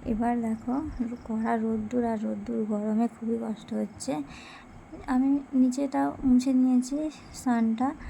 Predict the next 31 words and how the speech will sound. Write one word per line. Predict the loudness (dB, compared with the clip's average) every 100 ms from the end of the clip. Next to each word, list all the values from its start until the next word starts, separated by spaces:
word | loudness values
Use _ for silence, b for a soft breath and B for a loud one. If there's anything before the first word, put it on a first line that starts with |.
| B B B -8 -8
আর | -6 -4 -2 -2 -4 -8 -10 -12 -10 -6
চলো | 0 2 2
এবারে | 2 2 0
চলে | 0 0 0
এলাম | 2 0 -2 B B -4
জামা | -2 -4 -6
কাপড় | -2 -2 0
কাচতে। | -4 -4 -8 -8 -8 B B B B -20 -8
আর | -4 -2 -2 -6 -6 -2
রান্নার | 2 4 4 2
শেষে | -2 -4 -2
যে | 0 0
কটা | 0 0
বাসন | -2 0 4 4
ছিল, | 2 -4 -4 -6
আবার | -4 -2 -2
দেখো | -2 -2 -6
সেই | -4 -4 -4
কটা | -6 -4
বাসন | -4 -2 0
দুটো | 0 -2 -4 -4 -4
কড়া, | -6 -4 -4 -4
এতগুলো | -4 -6 -6 -4 -6 -6
থালা | -8 -4 -4 -4
বাসন | -2 -4 -6 -4 0 0 -2 B B B -8
সমস্ত | -2 -2 -2 -4 -4
কিছু | -4 -4
পড়ে | -4 -2
আছে। | -2 -4 -6
তো | -10 -8 -4
এইগুলোকে | -2 0 0 -2 0 -2